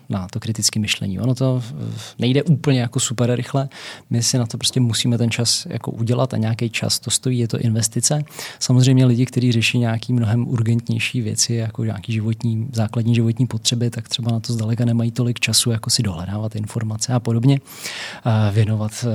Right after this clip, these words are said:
eh, čas nějakému jako hloubání nad nimi. Takže tam logicky samozřejmě, eh, to, to bude třeba ty mo-, ta možnost kritického myšlení omezenější.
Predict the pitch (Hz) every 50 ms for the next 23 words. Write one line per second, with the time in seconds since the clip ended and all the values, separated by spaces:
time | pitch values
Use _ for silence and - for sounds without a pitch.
0 | 110 110 110 110 - 113 107 - - 117 110 101 98 - - 113 110 117 113 110
1 | 110 107 101 - - 113 107 104 98 92 98 104 - - 107 92 98 113 120 117
2 | 113 113 104 113 120 127 135 139 131 127 127 117 135 135 135 139 147 147 - -
3 | - - - - - - - - 117 107 - - - 117 117 113 107 107 110 -
4 | - - 117 - - 117 117 113 110 113 117 117 117 117 113 - - 131 117 113
5 | 113 110 - - 113 113 110 - - - 113 113 120 113 117 113 - - 123 117
6 | 110 101 101 104 - - 120 117 113 120 - - 123 117 113 110 107 123 120 -
7 | - 120 110 120 113 - - 127 120 117 113 - - 131 120 104 92 101 110 110
8 | 123 123 131 131 123 - 135